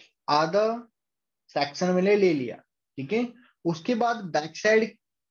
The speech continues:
के लिए आपको यहाँ पर center में, ठीक है, अब आपको क्या करना है, Center में बिल्कुल finger को रखना है और जो आपने last में छोड़ा था ना,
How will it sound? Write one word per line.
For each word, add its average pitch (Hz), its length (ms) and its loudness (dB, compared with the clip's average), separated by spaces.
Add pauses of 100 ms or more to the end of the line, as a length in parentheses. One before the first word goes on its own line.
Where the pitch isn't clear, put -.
(200)
के 220 80 6
लिए 220 180 2
आपको 185 300 0
यहाँ 180 220 -2
पर 202 220 -2
center 160 500 -2
में, 196 320 -2 (1300)
ठीक 135 160 -6
है, 220 140 2 (1080)
अब 151 120 2
आपको 175 280 0
क्या 208 200 2
करना 208 280 2
है, 202 220 0
Center 170 560 -4
में 208 180 -4
बिल्कुल 196 460 0 (460)
finger 165 320 0
को 190 140 0
रखना 190 360 -4
है 190 180 -4 (1120)
और 147 520 4
जो 143 180 0
आपने 196 580 0
last 165 300 -4 (100)
में 202 100 -8
छोड़ा 175 400 -2
था 190 160 -2
ना, 208 200 -6